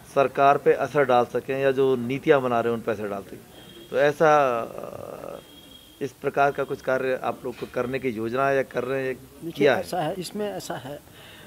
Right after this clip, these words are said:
Speaker 2: कि हमारे जो पांचों जनजातियों का संस्था है,
Speaker 1: हम्म।
Speaker 2: वो किसी एक राजनीतिक उससे
Speaker 1: नहीं।
Speaker 2: नहीं है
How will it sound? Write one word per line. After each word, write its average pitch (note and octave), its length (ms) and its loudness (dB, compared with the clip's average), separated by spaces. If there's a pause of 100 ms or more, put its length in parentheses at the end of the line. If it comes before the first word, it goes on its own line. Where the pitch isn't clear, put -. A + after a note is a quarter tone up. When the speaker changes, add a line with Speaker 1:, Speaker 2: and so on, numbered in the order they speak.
(240)
Speaker 2:
कि A#3 500 -2 (240)
हमारे E3+ 360 -4
जो G3+ 100 -2
पांचों E3+ 340 -6
जनजातियों C#3 500 -6
का C#3+ 200 -4 (840)
संस्था C3+ 320 -8
है, G#2 300 -12
Speaker 1:
हम्म। A2+ 260 -10 (680)
Speaker 2:
वो A3 80 2
किसी A3 480 -6
एक G3+ 220 2 (100)
राजनीतिक F3 880 -2
उससे F3 400 -6 (280)
Speaker 1:
नहीं। G#2+ 180 -8 (280)
Speaker 2:
नहीं C#3 320 -2
है G2 180 -16